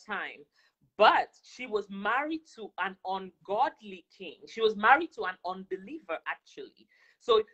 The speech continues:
you even get situations such as those. So in my case, for example, my husband is a believer.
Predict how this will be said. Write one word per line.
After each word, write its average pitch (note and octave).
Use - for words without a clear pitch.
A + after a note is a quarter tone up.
you G#3+
even C#4+
get A#3
situations G#3+
such G3
as E3
those. F#3+
So A3
in G#3
my A#3+
case, A#3+
for G3+
example, F#3+
my F3+
husband G3
is D#3
a D#3
believer. D3+